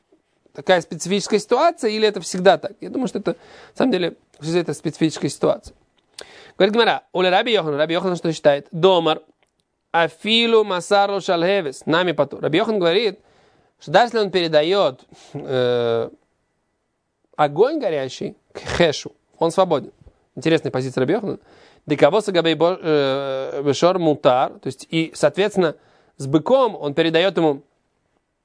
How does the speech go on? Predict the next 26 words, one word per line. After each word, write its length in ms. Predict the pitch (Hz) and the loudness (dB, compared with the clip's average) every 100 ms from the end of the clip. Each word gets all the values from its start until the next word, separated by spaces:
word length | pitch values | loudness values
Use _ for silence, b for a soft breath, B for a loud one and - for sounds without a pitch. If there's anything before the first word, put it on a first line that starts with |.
| _ _ _ _ b b b b - | _ _ _ _ b b b b -6
э, 540 | 127 123 117 117 117 | -4 -2 -2 0 0
отвязанного 440 | 123 175 156 143 | 2 2 2 0
быка 560 | 131 143 240 269 220 147 | -2 0 2 2 2 0
и 120 | 139 127 113 | -4 -6 -4
яму 320 | 117 156 240 | 0 2 2
открытую. 440 | 233 175 165 147 131 | -2 0 -2 -2 0
Маишно 460 | 147 175 170 185 | 0 0 0 2
хоха, 220 | 170 180 160 | 2 2 0
маишно 300 | 147 135 139 | -4 -2 -4
хоха. 120 | 123 | -4
Так 180 | 131 - | -10 -6
в 60 | |
чём 160 | - 185 | 2 4
по 80 | 185 | 4
Раби 160 | 165 | 2
Йоханану? 340 | 180 175 143 127 | 0 -2 -4 0
Раби 180 | 185 | 0
Йохан 160 | 269 262 | 0 0
говорит, 220 | 202 202 | 0 0
что, 220 | - 185 - b b b | 2 0 0 b b b
э, 180 | - 139 160 | -12 -8 -2
допустил 400 | 170 190 285 302 | 0 0 2 4
халатности 480 | 214 247 220 196 | 4 2 -2 -6
там 180 | 185 196 | 0 2
и 60 | 202 | 2
там, 340 | 302 349 359 | 0 0 -4